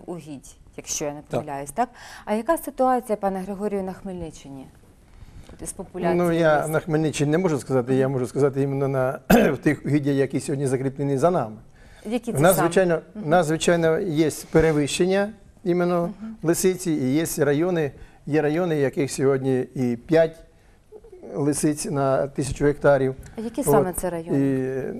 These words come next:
Speaker 3: ну, я так по пам'яті не скажу вам. Ну, знаю, що це Кам'янець, це Чемирівці,
Speaker 1: Мгм.
Speaker 3: е, це Славута, от, оці райони.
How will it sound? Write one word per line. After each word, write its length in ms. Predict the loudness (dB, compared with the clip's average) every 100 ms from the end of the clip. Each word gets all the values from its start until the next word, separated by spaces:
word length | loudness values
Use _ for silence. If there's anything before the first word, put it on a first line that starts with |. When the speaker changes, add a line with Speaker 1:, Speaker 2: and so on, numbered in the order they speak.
| -10 -14 -16 -20 -16 -12
Speaker 3:
ну, 100 | -2
я 140 | 0
так 200 | 0 0
по 100 | -2
пам'яті 400 | 0 0 0 -2
не 100 | -2
скажу 340 | -4 0 2
вам. 160 | 2 0
Ну, 80 | 0
знаю, 260 | 2 0
що 120 | 0 -2
це 120 | 0
Кам'янець, 600 | 4 4 2 -2 -4 -10 -10
це 80 |
Чемирівці, 760 | -6 0 2 2 0 0 -2 -2 -12 -20 -20 -20 -4
Speaker 1:
Мгм. 100 | 0
Speaker 3:
е, 160 | 0 0
це 560 | 2 4 4 2 0 -2
Славута, 760 | 0 2 4 2 4 2 2 -6 -20 -20 -14 -2
от, 200 | 0 2
оці 300 | 0 2 4
райони. 460 | 4 2 0 -4